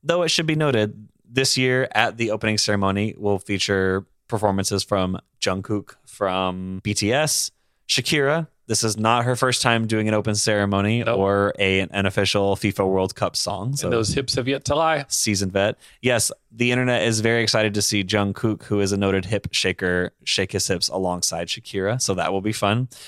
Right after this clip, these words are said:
Speaker 1: J Balvin will be there helping Shakira represent Colombia, since Colombia didn't actually qualify for the World Cup.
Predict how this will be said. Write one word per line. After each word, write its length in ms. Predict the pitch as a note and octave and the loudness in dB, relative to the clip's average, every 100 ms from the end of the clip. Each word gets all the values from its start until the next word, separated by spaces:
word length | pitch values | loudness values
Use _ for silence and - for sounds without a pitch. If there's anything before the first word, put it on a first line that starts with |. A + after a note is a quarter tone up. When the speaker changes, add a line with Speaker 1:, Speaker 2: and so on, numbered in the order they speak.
| - - - - | -20 -20 -12 -2
Speaker 1:
J 160 | A2 | 0
Balvin 440 | G2 F#2+ G#2 A#2 C3 | 2 2 2 2 2
will 140 | B2+ | 0
be 120 | C3 | 0
there 460 | B2+ C3 C3 C3 C3+ - - | 0 0 2 0 -2 -6 -14
helping 500 | - G#2+ G#2+ G#2 G2+ | -2 0 2 2 0
Shakira 480 | G#2 A2 - A2 G#2+ | -2 -4 -2 0 2
represent 420 | G#2+ G#2 G2+ G2 | 0 0 -2 -2
Colombia, 600 | - G2 G2 A2+ A#2 A#2+ | -2 -2 -2 0 0 0
since 480 | A#2+ G#2 G2 - - _ - | 0 -2 -2 -4 -6 _ -10
Colombia 340 | F#2+ F2 F2+ | -8 -6 -6
didn't 220 | F#2+ F#2+ | -6 -2
actually 280 | G2 - G#2 | 0 0 -2
qualify 360 | - A2 A2+ A2+ | 0 0 2 0
for 100 | B2 | 2
the 80 | |
World 220 | A#2+ B2 A#2 | 0 0 0
Cup. 360 | B2+ B2+ - | 0 0 -4